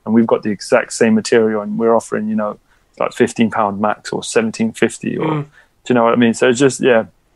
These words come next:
Speaker 1: But honestly, all, uh, so for me, that's, that's that. He's helped me kind of have my little brand in, in, in his, in his, uh, clothing line as well. So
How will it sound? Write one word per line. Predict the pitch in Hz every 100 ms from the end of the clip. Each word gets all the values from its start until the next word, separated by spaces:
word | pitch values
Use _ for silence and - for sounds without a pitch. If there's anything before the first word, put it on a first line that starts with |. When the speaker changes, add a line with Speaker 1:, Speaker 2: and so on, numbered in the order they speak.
| - _ _ _
Speaker 1:
But | 131
honestly, | 135 135 117 123
all, | 139
uh, | 131 123 113 - - _ _ _ _
so | - 117 113 110 - -
for | -
me, | 131 127
that's, | 117 -
that's | - - 117 110
that. | - 110 107
He's | 123 113
helped | 120
me | 120 113
kind | 113 110
of |
have | 104 113
my | 113 110 110 107 _
little | 117 113 113 -
brand | 117 113 113 110 107 _ _ _ _ _ _
in, | 110 110
in, | - 113
in | 73 107
his, | 107 110 101 - - _ -
in | -
his, | 110 113 101 110
uh, | 110 107 107 - _ _ _ _ _ _ _ _ _ _
clothing | 127 110 110
line | 110 104 107
as | 104
well. | 113 107
So | 101 110